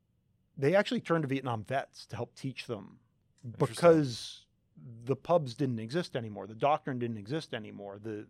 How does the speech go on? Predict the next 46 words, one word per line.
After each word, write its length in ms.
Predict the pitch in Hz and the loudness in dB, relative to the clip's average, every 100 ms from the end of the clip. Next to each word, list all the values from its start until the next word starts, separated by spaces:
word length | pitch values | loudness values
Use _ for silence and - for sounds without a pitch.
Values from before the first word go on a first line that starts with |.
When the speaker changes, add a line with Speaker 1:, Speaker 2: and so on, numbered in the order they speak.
| - | -16
Speaker 1:
the, 140 | 120 _ _ _ _ - | -16 _ _ _ _ -14
the 60 | 120 | -4
background 460 | 135 160 147 120 | 0 0 0 0
didn't 160 | 120 113 | -2 -4
exist 360 | 101 175 - | -4 -6 -4
anymore. 420 | 123 110 101 - - _ - | -10 -10 -14 -16 -20 _ -10
There's 120 | 143 165 | 6 8
actually 260 | 190 175 | 8 6
a 40 | 139 | 0
great 320 | 131 147 143 | 0 -2 -2
story 520 | - 151 160 160 131 | -8 -4 -2 -2 -4
when 260 | 113 110 117 | -8 -10 -10
Captain 320 | - 147 131 - - | -4 -4 -4 -10 -6
Peter 240 | 180 151 | 0 0
Schwartz, 500 | - 170 190 165 - | -2 2 4 4 -4
who 120 | 139 | -4
was 300 | 127 113 - _ _ _ | -2 -2 -6 _ _ _
working 300 | 143 160 170 | 2 2 2
as 80 | 131 | 0
an 100 | 127 | 0
analyst 400 | 147 160 131 - | 0 0 -2 -4
at 100 | 113 | -12
C 260 | - 151 127 | -8 -4 -4
N 120 | 123 | -2
A 220 | 156 165 | -4 -4
at 100 | 117 | -8
the 80 | 117 | -12
time, 440 | - 117 110 110 _ _ _ _ _ _ | -10 -8 -8 -12 _ _ _ _ _ _
got 280 | - 160 170 | 0 0 0
together 480 | - 131 143 202 143 | -8 0 0 2 -2
a 60 | |
bunch 320 | 110 131 131 147 | -2 -6 -4 -6
of 100 | 127 | -2
old 240 | 139 123 | -2 -2
Brownwater 640 | 113 123 131 123 131 131 | -4 -2 0 2 4 2
Navy 320 | 127 135 131 123 | 0 -4 -4 -8
sailors 520 | - 120 170 123 110 | -6 -8 -6 -8 -8
from 160 | 123 | -8
Vietnam 600 | 110 123 107 117 156 101 | -6 -6 -6 -6 -6 -6
and 120 | 110 104 | -8 -10
Speaker 2:
Mm-hmm. 100 | 92 | -2
Speaker 1:
put 160 | 143 | 0
'em 120 | 147 151 | 2 0
in 80 | |
a 80 | 123 | -2
room 540 | 107 135 160 110 92 | 0 0 0 -4 -12